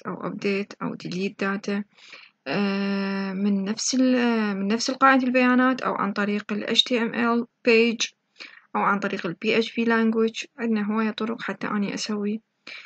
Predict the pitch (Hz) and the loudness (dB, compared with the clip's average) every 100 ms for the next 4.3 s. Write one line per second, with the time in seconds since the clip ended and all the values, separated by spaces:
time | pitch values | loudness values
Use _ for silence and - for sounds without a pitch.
0 | - _ _ 208 208 202 220 196 196 185 | -20 _ _ -4 -2 -2 -2 0 2 2
1 | 180 196 269 - 202 190 208 214 208 196 | 0 0 0 0 -2 2 4 4 4 0
2 | 196 202 135 - 175 202 240 214 214 202 | 0 0 -2 0 2 2 2 2 4 4
3 | 202 196 196 202 - _ _ _ _ _ | 2 0 -2 -6 -14 _ _ _ _ _
4 | _ _ - | _ _ -10